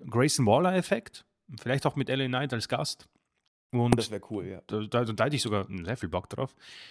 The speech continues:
Speaker 1: Allerdings erwarte ich mir tatsächlich noch ein Match, vielleicht am, sowas wie Solo Sikoa gegen L A Knight. Also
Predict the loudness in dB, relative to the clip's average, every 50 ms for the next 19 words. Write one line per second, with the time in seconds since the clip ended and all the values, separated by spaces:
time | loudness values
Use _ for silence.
0 | -20 -20 -20 -20 _ _ _ _ 2 4 6 6 6 6 6 4 2 4 2 0
1 | -2 0 0 0 0 2 0 0 0 -2 -6 -4 -2 -2 -2 -2 0 0 -2 -2
2 | -2 -2 -2 -2 -2 -2 -2 -4 -2 -2 -4 -4 -4 -4 -4 -4 -4 -4 -4 -4
3 | -4 -4 -4 -4 -4 -4 -6 -8 -6 -6 -2 0 0 0 -2 0 -2 0 0 0
4 | -2 -2 -4 -4 -4 -4 -4 -4 -4 -4 -2 -2 -4 -2 0 0 0 4 4 4
5 | 6 6 4 4 2 0 -4 -2 -2 0 2 2 0 0 0 -4 -4 -4 -4 -2
6 | -2 0 0 0 0 0 0 -2 -4 -6 -8 -8 -6 -6 -4 -2 -2 -2 -2